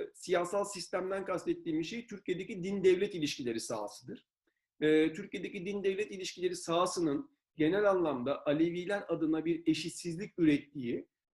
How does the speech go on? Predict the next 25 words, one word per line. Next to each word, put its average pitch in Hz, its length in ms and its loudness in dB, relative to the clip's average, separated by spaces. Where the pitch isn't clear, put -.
Alevi 190 340 4
hareketinin 175 640 2
bütün 196 340 -6
bileşenleri 175 600 4
tarafından 165 580 0
kabul 190 300 -2
edilen 175 300 6
ortak 180 360 2
bir 180 80 -2
paydadır. - 640 -2
E, 151 300 4
ama 220 520 2
bu 226 140 -6
eşitsizliğin 202 800 -6
nasıl 220 320 -4
giderileceği 185 640 0
noktasında 170 640 0
Alevi 175 300 4
hareketinin 165 640 0
özneleri 175 500 6
arasında 202 340 0
bir 196 80 -4
farklılık 185 540 2
ortaya 117 340 0
çıkıyor. 135 460 -8